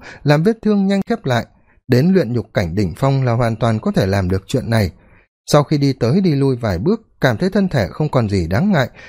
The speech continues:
La Trinh mới lựa chọn một phương hướng để rời đi. Từ đáy lòng hắn vẫn còn có một chút tiếc nuối. Cái thứ bảo khí mà Phương Ngọc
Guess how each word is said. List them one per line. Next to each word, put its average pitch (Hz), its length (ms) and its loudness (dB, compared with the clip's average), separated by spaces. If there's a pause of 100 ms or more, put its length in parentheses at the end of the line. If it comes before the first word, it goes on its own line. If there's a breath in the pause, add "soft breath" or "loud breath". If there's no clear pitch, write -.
(100)
La 196 200 4
Trinh 196 200 0
mới 202 100 2
lựa 143 200 0
chọn 101 260 -4
một 92 160 -4
phương 131 240 0
hướng 120 260 0
để 107 180 2
rời 104 260 0
đi. 131 200 2 (1400 loud breath)
Từ 139 160 4
đáy 131 140 2
lòng 160 320 0
hắn 120 160 -2
vẫn 180 160 0
còn 107 300 0
có 135 80 0
một 127 200 0
chút 190 240 0
tiếc 214 220 0
nuối. 135 260 2 (1400 loud breath)
Cái 185 120 4
thứ 185 160 2
bảo 110 240 -4
khí 127 320 0
mà 156 260 0
Phương 131 180 0
Ngọc 98 140 -2